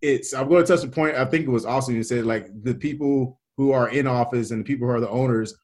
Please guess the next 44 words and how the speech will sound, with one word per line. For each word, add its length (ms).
are 100
the 100
people 280
who 480
were, 280
were, 400
they 60
were 100
living 300
when 100
it 60
was 120
okay 320
to 80
be 140
like 180
this. 160
And 140
so, 360
like, 180
and 240
it 120
goes 200
on 120
to 160
the, 140
like, 220
people 280
are 220
afraid 320
of 140
a 60
change, 520
I 100
feel 140
like, 140
you 60
know 60
what 40
I'm 60
saying? 180
They 120
feel, 200
they 120